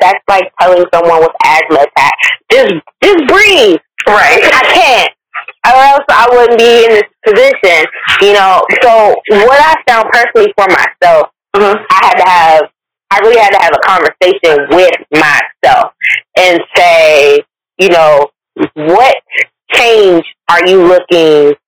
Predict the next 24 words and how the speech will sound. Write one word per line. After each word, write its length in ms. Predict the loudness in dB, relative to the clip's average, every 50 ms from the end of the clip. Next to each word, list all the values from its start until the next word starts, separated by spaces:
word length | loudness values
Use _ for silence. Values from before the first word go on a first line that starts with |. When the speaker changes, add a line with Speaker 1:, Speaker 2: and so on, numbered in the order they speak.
| _ _ _
Speaker 1:
to 140 | -2 -2 0
create? 500 | 0 0 0 0 0 0 0 -2 -4 -6 _ _ _ _ _ _ _ _ _ _ _ _
And 540 | -4 -2 0 0 0 0 0 0 0 -2 -4 -6 _ _ _ _ _ _ _ _ _ _ -2
if 180 | 0 0 0 -2 -4 -12 _ _ _ _ _ _ _ _ _
you 180 | 0 0 0 2
back 260 | 2 0 0 0 -2 -2 -2
out 280 | 0 0 0 0 -2 -6 _ _
now, 640 | 0 2 2 2 0 0 0 0 0 0 -2 -2 -4 -6 _ _ _ _ _ _ _ _ _ _ _ -6
do 520 | -2 -2 -2 -2 -2 -2 0 2 2 2
you 260 | 2 0 0 0 0 0 -2 -2 0
see 200 | 0 2 0 0 0 _
someone 380 | 0 0 0 0 0 0 0 0
else 320 | 0 0 0 0 -2 -4 -6 _ _ _ _ _ _ _ _ _ _ _ _ _ _ _ _ -4
that 100 | -2 -2
is 80 | -2 -2 -4 -4
capable 840 | -2 -2 -2 -2 -2 -2 -4 -4 -2 0 0 0 0 -2 -4 -6 _ _ _ _ _ _ _ -20 _ -2
of 160 | 0 0 0 -2 -2 -4
creating 540 | -2 0 0 2 2 2 2 2 2 2 2
that 240 | 0 0 -2 -4 -4 _ -4
same 180 | -2 -2 -2 -2 -2
change?" 300 | -4 -4 -2 -2 -4 -6 -8 -12 _ -20 _ _ -16 -8 -6
Speaker 2:
Wow. 460 | -4 -4 -2 0 0 0 -2 -2 -4 -8 _ _ -20 _ _
Speaker 1:
The 220 | -2 0 0 2 2
way 300 | 0 0 2 2 2